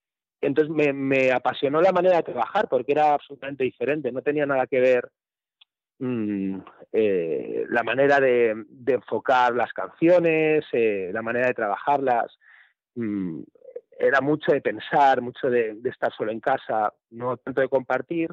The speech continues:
Entonces, digamos que encontré también ahí un, un, un punto de, pues, no sé, de abstracción en casa. También es verdad que cuando uno se mete de lleno en el mundo académico, ¿no? de, de la música, mm,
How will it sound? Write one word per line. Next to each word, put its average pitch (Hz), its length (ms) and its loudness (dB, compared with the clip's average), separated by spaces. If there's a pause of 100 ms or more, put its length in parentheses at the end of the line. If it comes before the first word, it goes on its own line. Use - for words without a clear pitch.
Entonces, 139 460 -2
digamos 170 360 2
que 175 220 0 (460)
encontré 143 320 -2
también 165 300 2
ahí 165 180 4
un, 135 480 0 (180)
un, 135 420 -2
un 135 220 -4
punto 151 320 2 (180)
de, 117 540 4 (300)
pues, 117 280 -6
no 120 120 -4
sé, 160 160 2
de 110 60 2
abstracción 151 880 2
en 131 100 -8
casa. 165 240 -2
También 160 260 0
es 175 100 -4
verdad 180 280 4
que 175 160 0 (400)
cuando 151 320 0
uno 175 200 4
se 180 140 -2
mete 170 220 0
de 160 120 4
lleno 160 220 4
en 151 60 0
el 143 100 0
mundo 151 240 0
académico, 135 540 0
¿no? 147 160 0
de, 113 460 2
de 123 100 -2
la 104 100 -6
música, 123 560 -2 (300)
mm, 104 540 -8